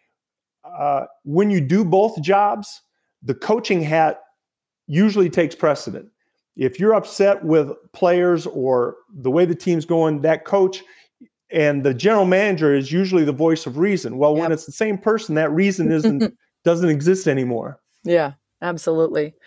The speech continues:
Speaker 2: Um, so you end up, it's described as a mutual parting of ways. We don't have to get into how mutual it was.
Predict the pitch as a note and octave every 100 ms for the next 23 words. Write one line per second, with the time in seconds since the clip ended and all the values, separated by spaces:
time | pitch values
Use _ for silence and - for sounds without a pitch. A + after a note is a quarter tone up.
0 | - - - _ F3+ F#3+ F#3 F#3 F#3 _
1 | _ - - A#3+ A#3 A3 G#3 - _ _
2 | _ _ _ _ _ _ _ _ _ _
3 | _ _ _ _ G3 A#3+ B3 B3 A3+ G3+
4 | - _ _ _ _ _ - F3 - -
5 | - G3+ - A3 G#3 G3 F#3+ F3 F#3 F3
6 | E3+ D#3 D#3 E3 D#3 C#3 C#3+ E3+ - E3
7 | D#3+ D#3 - D3 D3+ C#3+ C#3 D#3 D3+ D3+
8 | D3 D3 E3+ E3 D#3 C#3+ B2+ D3+ -